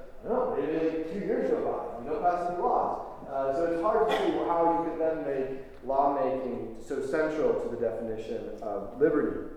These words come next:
Um, moreover, when you do make a law, it's a kind of objective thing. Like, the first person who proposed the laws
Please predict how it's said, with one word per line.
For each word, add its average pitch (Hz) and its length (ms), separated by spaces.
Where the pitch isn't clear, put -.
Um, 147 340
moreover, 196 920
when 185 680
you 156 80
do 247 320
make 147 220
a 123 100
law, - 680
it's 180 180
a 208 140
kind 269 220
of 254 120
objective 202 680
thing. 220 240
Like, 113 200
the 131 60
first 180 400
person 170 280
who 139 80
proposed 156 420
the 202 60
laws 147 480